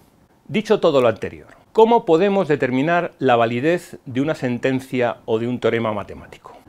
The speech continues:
La respuesta es, utilizando un razonamiento o método de deducción correcto desde el punto de vista de la lógica. Pero, ¿qué es la lógica? Atendiendo a una definición que podemos encontrar en la Enciclopedia Británica, lógica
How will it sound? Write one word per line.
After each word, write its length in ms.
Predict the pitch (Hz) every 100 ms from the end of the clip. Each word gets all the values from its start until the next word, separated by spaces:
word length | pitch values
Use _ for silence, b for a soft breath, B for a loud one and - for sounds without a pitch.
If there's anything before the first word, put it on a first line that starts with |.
| -
La 140 | 101
respuesta 560 | 107 - 135 135 - 85
es, 260 | - - _
utilizando 680 | - - - 98 - 107 113
un 80 | 120
razonamiento 800 | 120 123 139 151 170 175 190 -
o 100 | 117
método 420 | 117 117 131 147 147
de 140 | 120
deducción 580 | 104 98 95 - 131 151
correcto 580 | - 135 156 160 - 156
desde 220 | 120 104
el 80 | 104
punto 320 | 123 123 120
de 80 | 123
vista 360 | 131 - 156
de 100 | 120
la 100 | 92
lógica. 440 | 80 - - - - - _
Pero, 320 | - 104 95 - _
¿qué 200 | - 123
es 120 | 120
la 140 | 135 147
lógica? 400 | 240 135 - - - B
Atendiendo 540 | - 131 151 170 220 208
a 40 |
una 120 | 190
definición 560 | 165 156 151 139 175 156
que 140 | 117
podemos 300 | 117 123 135
encontrar 520 | 139 127 117 123 127 123
en 80 |
la 80 | 107
Enciclopedia 720 | 110 - 104 101 123 131 123 -
Británica, 800 | 123 113 127 147 135 127 123 135 -
lógica 600 | 170 208 202 180 175